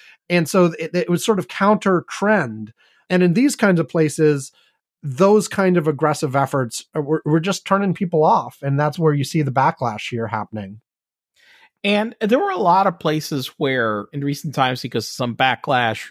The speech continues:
Speaker 2: related to, uh, covid policies and some other stuff,
Speaker 1: Yeah.
Speaker 2: Democrats had lost ground in certain school, in, in certain school boards. And they had voted in these people that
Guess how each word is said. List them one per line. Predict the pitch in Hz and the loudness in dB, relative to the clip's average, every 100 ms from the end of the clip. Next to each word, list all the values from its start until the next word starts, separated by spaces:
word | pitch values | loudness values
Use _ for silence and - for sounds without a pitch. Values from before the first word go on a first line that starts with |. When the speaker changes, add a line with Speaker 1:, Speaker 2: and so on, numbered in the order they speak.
| _ | _
Speaker 2:
related | - 139 139 143 151 - | -8 -6 -6 -8 -10 -12
to, | - 131 120 117 | -10 -8 -8 -10
uh, | 110 104 | -10 -10
covid | - 143 147 | -4 -4 -4
policies | - 117 117 120 120 | -6 -6 -8 -12 -14
and | 107 | -12
some | 110 110 | -12 -10
other | 135 104 | -10 -10
stuff, | - 120 87 | -10 -12 -12
Speaker 1:
Yeah. | 127 127 - _ - - | -4 -2 -2 _ -20 -6
Speaker 2:
Democrats | 170 175 170 - | -6 0 0 0
had | 156 | -4
lost | 135 127 120 | 0 0 -2
ground | 143 117 117 | -2 -2 -2
in | 107 | -6
certain | - 151 120 | -8 -12 -12
school, | - - 139 - 143 - | -12 -6 -6 -6 -8 -6
in, | 143 - | -8 -8
in | 147 | -10
certain | 165 139 | -10 -12
school | - - 151 | -16 -8 -6
boards. | 151 - 160 - - _ _ _ - _ | -6 -10 -16 -16 -20 _ _ _ -20 _
And | 170 160 156 151 | -2 0 0 2
they | 165 | 2
had | 160 139 | 2 2
voted | 208 226 170 | 0 0 0
in | 143 135 131 123 117 _ _ _ _ _ _ | -2 -2 -4 -6 -10 _ _ _ _ _ _
these | 156 143 | -2 -2
people | - 220 208 98 98 | 0 -2 -4 -10 -6
that | 131 127 | -2 -2